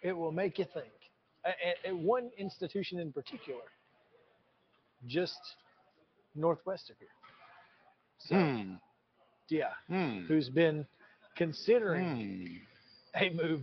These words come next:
Speaker 1: recently. Don't know that that's
Speaker 2: They'll, they'll be considering it a bit harder,
Speaker 1: gonna
Speaker 2: I would
Speaker 1: happen at
Speaker 2: think.
Speaker 1: this point. Um, but they also have now eliminated the attendance requirements.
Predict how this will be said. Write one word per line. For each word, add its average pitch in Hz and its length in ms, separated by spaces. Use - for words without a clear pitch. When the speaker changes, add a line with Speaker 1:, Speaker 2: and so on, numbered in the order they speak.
Speaker 1:
recently. 160 720
Don't 165 260
know 170 160
that 151 220
that's 160 380
Speaker 2:
They'll, 135 140
they'll 151 140
be 147 140
considering 135 560
it 117 120
a 113 40
bit 127 160
harder, 123 360
Speaker 1:
gonna 190 300
Speaker 2:
I - 20
would 160 80
Speaker 1:
happen 175 500
at 165 140
Speaker 2:
think. - 20
Speaker 1:
this 170 280
point. 151 260
Um, 170 440
but 214 240
they 196 120
also 240 360
have 202 180
now 190 280
eliminated 202 560
the 180 100
attendance 214 600
requirements. 143 880